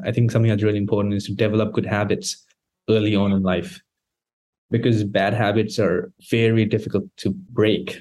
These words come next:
when you're older. You know, they say chains of habits are too weak to be felt before they're too strong to be broken. I think that's really, really important. And hang around with people who are better than yourself, because over time you will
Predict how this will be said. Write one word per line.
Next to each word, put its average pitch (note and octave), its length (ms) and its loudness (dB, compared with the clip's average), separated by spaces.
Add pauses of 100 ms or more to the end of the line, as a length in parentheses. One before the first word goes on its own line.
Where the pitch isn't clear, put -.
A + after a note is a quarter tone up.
(240)
when F#2+ 140 -2
you're G2 180 2
older. F#2+ 360 2 (480)
You - 80 -8
know, E2+ 80 0
they F2 100 2
say F#2+ 300 0 (160)
chains G#2+ 220 -2
of G2+ 60 0
habits G2 420 0
are F#2 60 0
too A2 180 0
weak G#2 300 2
to A2+ 60 0
be G2+ 120 0
felt G2 380 0 (240)
before - 260 0
they're F#2+ 100 0
too A2 180 0
strong G2 380 0
to G2+ 60 0
be F#2+ 100 2
broken. F#2+ 720 0 (800)
I G2 80 2
think G#2+ 200 0
that's G#2 260 -2
really, G#2 420 2
really G2+ 240 4
important. G2 560 0 (280)
And G2+ 680 0
hang A2 260 0
around A2 300 4
with G#2+ 140 0
people G2+ 300 0
who G#2+ 80 2
are G2+ 80 2
better G#2 220 2
than G#2+ 140 0
yourself, F#2 400 -2 (840)
because G#2 300 -2
over G2+ 240 2
time G#2+ 340 0
you G2+ 120 2
will F#2+ 340 2